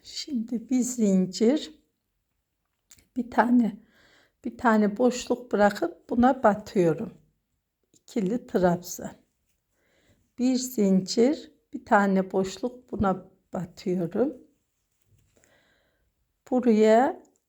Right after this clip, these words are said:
üç tane ikili trabzan.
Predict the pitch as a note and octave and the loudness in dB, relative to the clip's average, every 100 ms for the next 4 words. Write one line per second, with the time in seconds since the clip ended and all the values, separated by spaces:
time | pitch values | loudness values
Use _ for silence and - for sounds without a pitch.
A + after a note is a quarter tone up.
0 | - D#4 E4 - - A3 G#3 G#3 C4+ F#4 | -4 -4 -4 -10 -4 0 2 4 4 0
1 | - _ _ _ _ _ _ C#4 - - | -10 _ _ _ _ _ _ -10 -8 -4
2 | A3 F#3+ - F#3 F3+ F3+ - - E3+ | -2 -2 -4 -4 -2 -4 -6 -4 -4